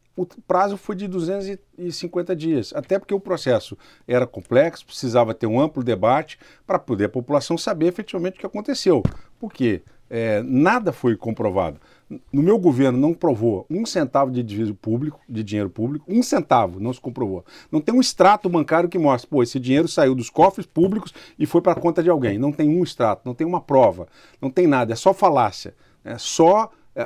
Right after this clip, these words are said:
uma, uma, uma, uma narrativa do Ministério Público que não tem nenhuma prova e, se tivesse investigado, não era nem pra receber a denúncia.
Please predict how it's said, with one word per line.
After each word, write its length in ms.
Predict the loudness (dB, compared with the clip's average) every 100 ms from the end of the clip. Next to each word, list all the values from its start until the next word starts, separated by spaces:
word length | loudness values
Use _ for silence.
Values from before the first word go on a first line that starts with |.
| -2
uma, 340 | 0 2 2
uma, 460 | 2 2 0 -4 -10 _
uma, 880 | -6 -4 -4 -4 -6 -10 -12 -16 -20
uma 200 | -12 -4
narrativa 600 | 0 2 0 -4 -6 -4
do 120 | -2 0
Ministério 420 | 0 0 -2 -2
Público 580 | -2 -2 -2 -4 -8 -12 _ _ _ _
que 340 | -4 2 2 0
não 580 | 0 2 4 4 2 0 -2
tem 220 | 0 2
nenhuma 360 | 2 2 0
prova 480 | 0 4 4 4 -2 -14 _ _ _ -8
e, 160 | -6
se 180 | 2 4
tivesse 480 | 4 6 4 4 2
investigado, 720 | 0 0 4 6 6 4 -2 -6 -20 _
não 160 | -4 0
era 140 | 2
nem 100 | 2
pra 140 | -2 -4
receber 340 | -2 -2 0
a 40 | 2
denúncia. 480 | 2 0 -2 -8